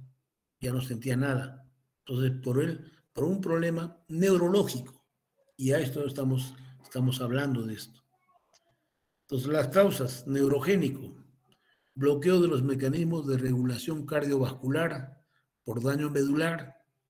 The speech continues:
problemas pa-, pacientes que son, que tienen una, que se, que se parten la médula, pueden morirse al toque, una disautonomía, neuropatía periférica,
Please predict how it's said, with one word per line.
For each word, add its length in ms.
problemas 340
pa-, 180
pacientes 520
que 100
son, 380
que 120
tienen 320
una, 300
que 140
se, 180
que 140
se 140
parten 340
la 100
médula, 560
pueden 260
morirse 320
al 140
toque, 360
una 220
disautonomía, 1160
neuropatía 720
periférica, 840